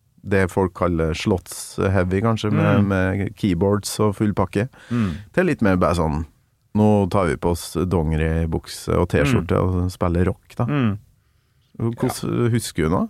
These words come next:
Speaker 1: fra
Speaker 2: Nei, vet jeg husker
Speaker 1: Drammenshallen der?
Speaker 2: egentlig ikke kjempe, jeg husker at vi kom litt sånn halv, eh, det gikk på folkehøyskole det året, så vi kjørte en gjeng fra folkehøyskolen til, eh, Drammen, da, det var i Skjeberg. Så vi
Speaker 1: Mm.
Speaker 2: kom liksom egentlig litt, eh, heseblesende inn sånn halvveis i Maiden.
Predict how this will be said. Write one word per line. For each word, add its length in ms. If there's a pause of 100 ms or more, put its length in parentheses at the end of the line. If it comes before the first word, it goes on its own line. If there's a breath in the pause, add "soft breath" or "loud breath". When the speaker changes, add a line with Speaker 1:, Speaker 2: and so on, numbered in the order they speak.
Speaker 1:
fra 540
Speaker 2:
Nei, 120
vet 120
jeg 120
husker 240
Speaker 1:
Drammenshallen 580
der? 160
Speaker 2:
egentlig 100
ikke 160 (100)
kjempe, 100
jeg 100
husker 180
at 60
vi 60
kom 200
litt 100
sånn 140
halv, 260
eh, 220 (120)
det 200
gikk 40
på 100
folkehøyskole 600
det 100
året, 200
så 160
vi 400
kjørte 300
en 100
gjeng 220
fra 220 (120)
folkehøyskolen 840
til, 280
eh, 100
Drammen, 300
da, 80
det 100
var 140
i 40
Skjeberg. 360 (480 soft breath)
Så 60
vi 60
Speaker 1:
Mm. 80
Speaker 2:
kom 260
liksom 200
egentlig 220
litt, 600
eh, 380
heseblesende 560
inn 220
sånn 160
halvveis 500
i 100
Maiden. 340